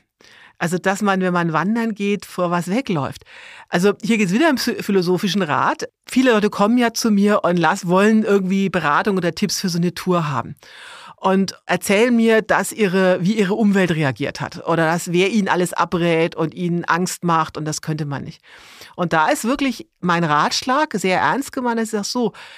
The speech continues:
überlegt euch, wer euch zu oder abrät. Und meine Erfahrung ist, als ich damals losgewandert bin, Menschen, die mit ihrer jetzigen Lebenssituation, mit der aktuellen Lebenssituation zufrieden sind, die haben mir in der Regel zugeraten.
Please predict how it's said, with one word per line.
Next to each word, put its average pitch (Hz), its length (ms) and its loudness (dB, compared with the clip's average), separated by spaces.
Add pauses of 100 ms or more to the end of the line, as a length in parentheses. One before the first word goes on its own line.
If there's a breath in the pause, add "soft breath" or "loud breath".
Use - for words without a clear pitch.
(260 loud breath)
überlegt 202 640 0
euch, 165 520 0 (100)
wer 202 520 0
euch 220 460 0
zu 247 240 -2
oder 214 240 -2
abrät. 160 500 -6 (520 loud breath)
Und 180 140 -2
meine 214 300 2
Erfahrung 214 600 0
ist, 156 140 -4
als 165 160 -2
ich 247 160 -6
damals 208 360 0
losgewandert 147 680 -2
bin, 131 200 -10 (600 loud breath)
Menschen, 196 840 0
die 202 140 0
mit 190 160 2
ihrer 170 260 0
jetzigen 262 600 0
Lebenssituation, 202 680 -2
mit 165 80 0
der - 100 -2
aktuellen 220 300 0
Lebenssituation 202 460 -2
zufrieden 220 500 -2
sind, 147 300 -6 (600 loud breath)
die 240 200 4
haben 226 160 2
mir 226 140 2
in 185 100 0
der 180 160 2
Regel 190 280 0
zugeraten. 156 640 -2